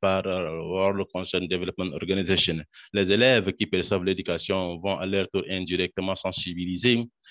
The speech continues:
euh, les autres membres de leur famille. Et sur ce, merci de votre aimable attention. C'était un peu comme j'ai misé beaucoup sur le temps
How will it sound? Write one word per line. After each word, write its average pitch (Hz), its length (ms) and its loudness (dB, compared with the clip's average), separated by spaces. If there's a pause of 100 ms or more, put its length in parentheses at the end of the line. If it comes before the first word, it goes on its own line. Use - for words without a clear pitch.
(320)
euh, 85 380 0
les 90 260 0
autres 101 240 2
membres 95 400 0
de 87 140 -4
leur 92 200 -4
famille. 82 380 -8 (300)
Et 92 200 0
sur 92 200 -2
ce, 95 320 2
merci 92 320 -2
de 87 100 -2
votre 87 220 -4
aimable 85 340 -2
attention. 80 480 -6
C'était 87 300 -2
un 82 60 -2
peu 90 160 0
comme 87 260 -4 (120)
j'ai 90 300 0
misé 87 340 0
beaucoup 90 360 -6
sur 87 200 -4
le 87 140 0
temps 101 340 -4